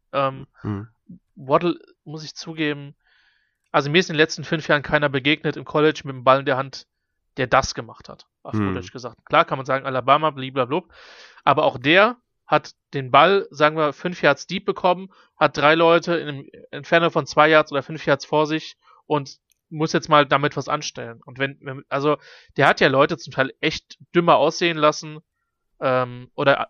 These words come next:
Speaker 1: unathletischer wirken lassen, als sie waren, ähm, einfach weil er eine Vision hat im Open Field. Über Geschwindigkeit antreten müssen wir uns, glaub ich, überhaupt nicht unterhalten.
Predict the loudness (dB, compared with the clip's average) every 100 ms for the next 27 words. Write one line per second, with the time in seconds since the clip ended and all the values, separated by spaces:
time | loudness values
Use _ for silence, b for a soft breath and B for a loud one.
0 | _ 0 0 2 0 0 0 0 2 0
1 | 0 -4 -6 -6 2 4 4 2 -6 _
2 | _ _ _ _ -10 -8 -8 -4 -2 0
3 | -2 2 4 6 4 0 _ _ _ _
4 | _ -20 -20 -14 -12 -4 -2 -2 -2 -4
5 | -4 -4 -4 -4 -8 -14 -4 -4 -4 -12
6 | _ _ -10 -6 -6 -6 -6 -6 -2 -2
7 | -2 -6 -8 -8 -8 -4 -2 -2 0 0
8 | 0 -2 -12 -2 0 0 -2 -12